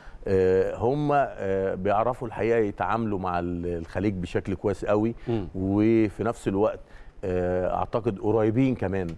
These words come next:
Speaker 1: يعني هم قريبين منهم لما بيرو-، اللي بيروح هناك كمان مدربين ال-،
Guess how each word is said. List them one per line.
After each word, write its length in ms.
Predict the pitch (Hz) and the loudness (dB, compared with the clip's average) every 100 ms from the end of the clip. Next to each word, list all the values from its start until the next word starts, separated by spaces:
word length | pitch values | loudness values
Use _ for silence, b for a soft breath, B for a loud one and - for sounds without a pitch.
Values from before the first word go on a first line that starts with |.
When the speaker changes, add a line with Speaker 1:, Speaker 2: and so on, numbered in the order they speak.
| - | -10
Speaker 1:
يعني 220 | 90 87 | -8 -6
هم 200 | 90 98 | -4 -2
قريبين 360 | 92 87 104 98 | 0 2 2 0
منهم 520 | 87 87 104 107 101 | 0 -2 0 0 2
لما 220 | 90 90 | 2 0
بيرو-، 260 | 85 98 101 | 2 2 2
اللي 160 | 92 | 2
بيروح 360 | 90 101 127 - | 4 2 2 0
هناك 180 | 110 127 - | -2 -2 -4
كمان 280 | 101 120 127 B B - | -2 0 -2 B B -8
مدربين 480 | 87 85 95 110 110 | -4 0 2 2 2
ال-، 200 | 90 | 0